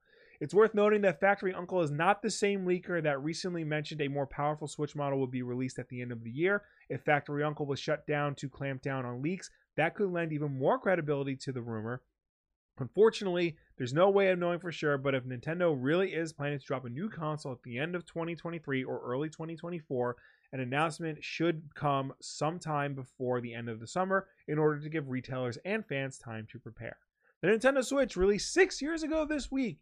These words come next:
and a new console from the company is an inevitability at this point.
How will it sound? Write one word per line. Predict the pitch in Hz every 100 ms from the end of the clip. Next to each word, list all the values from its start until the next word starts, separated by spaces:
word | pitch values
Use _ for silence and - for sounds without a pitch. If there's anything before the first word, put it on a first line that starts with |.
| - -
and | 135
a | 143
new | 185
console | - 180 180 185
from | 170 160
the | 151
company | 165 160 165 165
is | 143 127
an | 127
inevitability | 131 143 160 147 147 247 240 190
at | 160
this | 156
point. | - 156 156